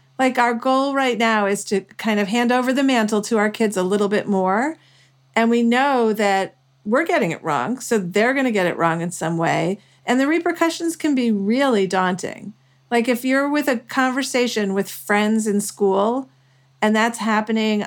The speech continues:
online or in a chat or something and you get it wrong, you can be reamed. It can be really overwhelming for that kid to handle it.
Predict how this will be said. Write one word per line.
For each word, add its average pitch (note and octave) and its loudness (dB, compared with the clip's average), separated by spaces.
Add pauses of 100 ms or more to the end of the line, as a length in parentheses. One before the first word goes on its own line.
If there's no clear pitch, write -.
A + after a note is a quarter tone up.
online G#3 0
or E3+ 0
in F#3+ -2
a G#3+ 0
chat G3+ -2
or A3+ -2
something A#3 -2
and G#3 2
you A3 2
get A3+ 2
it G3+ 0
wrong, G3 0
you C#4+ -2
can F#4 -4
be A3 0
reamed. F3 0
It B3+ -2
can C4 0
be C4 0
really G#3 0 (500)
overwhelming A3+ 2
for F#3+ -6
that F3+ 0
kid F#3+ -4
to F3+ -6
handle F3+ -2
it. C4 -2